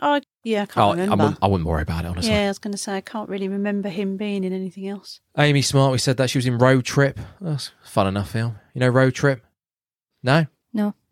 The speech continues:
Speaker 2: Crank?
Speaker 1: Road
Speaker 2: You said
Speaker 1: Trip.
Speaker 2: Crank,
Speaker 3: I
Speaker 2: didn't
Speaker 3: said
Speaker 2: you?
Speaker 3: Crank, yeah.
Speaker 2: Yeah.
Speaker 1: I remember Road Trip. I'm just trying to think Road Trip.
Speaker 3: The
Speaker 1: Have I
Speaker 3: Butterfly
Speaker 1: seen that?
Speaker 3: Effect. She's in that.
Speaker 1: Oh, yeah, yeah. I've seen,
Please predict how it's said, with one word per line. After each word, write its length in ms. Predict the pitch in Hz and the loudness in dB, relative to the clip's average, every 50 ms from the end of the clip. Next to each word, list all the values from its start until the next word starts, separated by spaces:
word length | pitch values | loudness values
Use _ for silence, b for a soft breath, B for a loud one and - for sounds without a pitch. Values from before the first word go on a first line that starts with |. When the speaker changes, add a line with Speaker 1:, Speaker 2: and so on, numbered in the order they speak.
| _ - | _ -2
Speaker 2:
Crank? 240 | - 139 139 - 254 | 2 2 4 4 2
Speaker 1:
Road 240 | 240 240 233 220 214 | 0 -2 -4 -4 -4
Speaker 2:
You 60 | 220 | -2
said 120 | - - | -2 -2
Speaker 1:
Trip. 80 | - - | 0 0
Speaker 2:
Crank, 180 | - 214 214 226 | 0 2 2 2
Speaker 3:
I 40 | |
Speaker 2:
didn't 80 | 233 220 | 2 2
Speaker 3:
said 100 | 247 226 | 2 0
Speaker 2:
you? 60 | 175 | 2
Speaker 3:
Crank, 260 | 175 208 190 202 - | 2 2 2 0 0
yeah. 100 | - 208 196 | -2 -2 0
Speaker 2:
Yeah. 140 | 196 196 202 - _ - | -2 -4 -4 -6 _ -6
Speaker 1:
I 40 | 285 | -2
remember 460 | 277 277 262 254 254 240 233 226 226 | -2 0 0 0 0 0 -2 -4 -4
Road 320 | 214 233 233 233 220 202 | -4 -4 -4 -4 -4 -6
Trip. 180 | - - 214 - | -8 -8 -8 -8
I'm 60 | 208 | -8
just 140 | - 233 - | -8 -10 -10
trying 180 | - - 226 220 | -8 -8 -6 -6
to 40 | 208 | -6
think 280 | - - 254 240 - - | -8 -8 -10 -10 -8 -8
Road 300 | 185 190 185 190 180 - | -8 -8 -8 -8 -10 -12
Trip. 320 | - - 220 220 - - _ - - | -14 -12 -12 -12 -12 -14 _ -12 -8
Speaker 3:
The 60 | - | -2
Speaker 1:
Have 60 | 220 - | 2 2
I 60 | 240 | 2
Speaker 3:
Butterfly 300 | 226 226 - - 233 226 220 | 2 2 2 4 4 4 4
Speaker 1:
seen 60 | 185 | 4
that? 80 | 202 226 214 - - | 2 0 0 -2 -6
Speaker 3:
Effect. 60 | - - | -10 -12
She's 180 | - - 226 214 | -10 -10 -6 -4
in 80 | 220 214 | -2 -2
that. 160 | 208 208 - - | -2 -4 -4 -2
Speaker 1:
Oh, 80 | 220 214 | 0 2
yeah, 240 | 220 220 220 208 196 | 2 4 2 2 2
yeah. 260 | 190 190 185 180 175 151 | 2 0 -2 -2 -4 -4
I've 80 | 196 | -6
seen, 200 | - - 247 226 | -8 -8 -10 -10